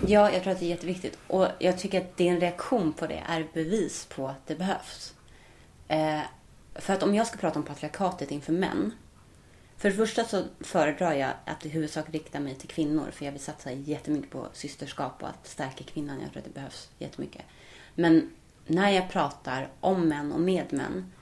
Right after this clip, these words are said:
så vill inte jag att det ska vara bekväma samtal. För att om du är bekväm i din mansroll, om du är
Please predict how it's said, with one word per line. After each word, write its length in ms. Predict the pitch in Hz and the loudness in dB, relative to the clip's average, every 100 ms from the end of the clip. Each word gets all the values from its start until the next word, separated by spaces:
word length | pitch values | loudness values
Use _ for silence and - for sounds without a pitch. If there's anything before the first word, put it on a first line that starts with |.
| - - - - | -20 -20 -20 -12
så 220 | - 254 | 0 2
vill 380 | 165 143 165 226 | 2 0 2 0
inte 220 | 170 147 | -2 -4
jag 60 | |
att 60 | 139 | -8
det 80 | 143 | -10
ska 160 | - | -8
vara 120 | 139 139 | -6 -6
bekväma 500 | 135 - 143 135 156 | -10 -8 -8 -6 -6
samtal. 640 | 165 156 - 170 - 180 - - - - | -2 -2 0 -2 -2 -6 -16 -20 -20 -6
För 120 | 190 | 0
att 100 | 180 | 2
om 140 | 196 208 | 4 4
du 180 | 247 | 4
är 100 | 240 | 2
bekväm 480 | 165 - - 170 147 | 0 -2 0 2 0
i 40 | 135 | -2
din 180 | 139 156 | 0 0
mansroll, 640 | 160 151 - 175 - 180 185 - - - - - - | 0 -2 -2 -2 -2 -6 -10 -18 -20 -20 -20 -10 0
om 180 | 180 | 2
du 60 | |
är 60 | 196 | 2